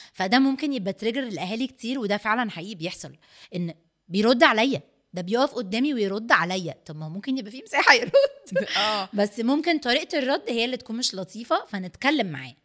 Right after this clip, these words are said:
Speaker 2: صح، صح.
Speaker 1: إن لا، رد وتعالى نتكلم، بس please disrespect لا، يعني خلي فيه احترام متبادل. فأنا بحترمك وأنت كمان تحترمني، فخد نفس كده
Speaker 2: اهدى
Speaker 1: وتعالى،
Speaker 2: شوية.
Speaker 1: آه، نتكلم بالراحة مع بعض. ففي فرق ما بين دي وما بين دي.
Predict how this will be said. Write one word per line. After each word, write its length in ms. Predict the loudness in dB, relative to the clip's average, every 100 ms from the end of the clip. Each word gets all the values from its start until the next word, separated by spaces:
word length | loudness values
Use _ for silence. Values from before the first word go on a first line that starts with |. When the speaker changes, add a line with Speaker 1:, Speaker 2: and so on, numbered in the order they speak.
| _ _ _
Speaker 2:
صح، 480 | -10 -8 -8 -14 _
صح. 120 | -6 -4
Speaker 1:
إن 120 | 2
لا، 240 | 2 2
رد 440 | 2 0 -2 -10 -16
وتعالى 360 | -10 -2 0 2
نتكلم، 600 | 0 -2 -2 0 -2 -4
بس 200 | -8 -10
please 520 | -4 -4 -4 -8 -14 _ -10 -6
disrespect 560 | -4 -6 -6 -8 -4
لا، 120 | -8 -8 _
يعني 280 | -16 -14 -8
خلي 200 | -6 -4
فيه 120 | -8
احترام 380 | -10 -6 -4 -4
متبادل. 560 | -4 -4 -4 -2 -4 -6 -16 -20 -20 _
فأنا 220 | -2 0
بحترمك 520 | -2 0 2 2 0
وأنت 160 | -6 -8
كمان 220 | -10 -10
تحترمني، 560 | -12 -10 -6 -6 -10 -16 _ _ _ _
فخد 1080 | -4 -2 -2 -6 _ _ _ _ -10 -4 -2
نفس 300 | 0 0 -2
كده 120 | 0 0
Speaker 2:
اهدى 100 | 0
Speaker 1:
وتعالى، 240 | 2 4 6
Speaker 2:
شوية. 100 | 6
Speaker 1:
آه، 220 | 4 -2
نتكلم 440 | -6 -4 -2 0
بالراحة 260 | -2 -4 -4
مع 160 | -4
بعض. 360 | -4 -6 -8 _
ففي 560 | -14 -14 -14 -4 -2 0
فرق 360 | 4 4 4 0
ما 100 | 0
بين 260 | 0 -2
دي 140 | -4 -4
وما 140 | -4
بين 220 | -4 -6
دي. 200 | -8 -12